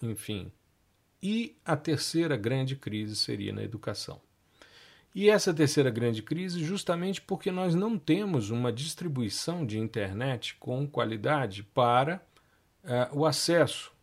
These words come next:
aos estudantes. Outra questão: disponibilidade de smartphone e tablets. A universidade fez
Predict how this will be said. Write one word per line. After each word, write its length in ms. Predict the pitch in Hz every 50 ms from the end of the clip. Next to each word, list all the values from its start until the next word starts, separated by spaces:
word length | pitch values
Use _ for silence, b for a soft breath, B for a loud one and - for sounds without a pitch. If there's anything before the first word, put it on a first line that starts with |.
| _ -
aos 180 | - 107 101
estudantes. 720 | 101 101 - - 120 110 101 98 - - - - - - - _ _ _ _ _ _ _ _ -
Outra 320 | - 208 226 220 180 185
questão: 640 | - - - 170 156 - - - 104 95 87 87 90
disponibilidade 880 | 104 131 - - - 226 233 220 196 196 190 165 143 156 160 160 147
de 60 | 139 135
smartphone 640 | 117 123 131 123 120 - - - - 127 127 135 131
e 40 | 113
tablets. 640 | - 113 107 104 98 - - - - - - - b b b b b b b b b b -
A 60 | 110
universidade 640 | 117 127 123 135 139 135 - 127 131 151 175 170 170
fez 640 | - - - 127 131 135 135 147 175 - - -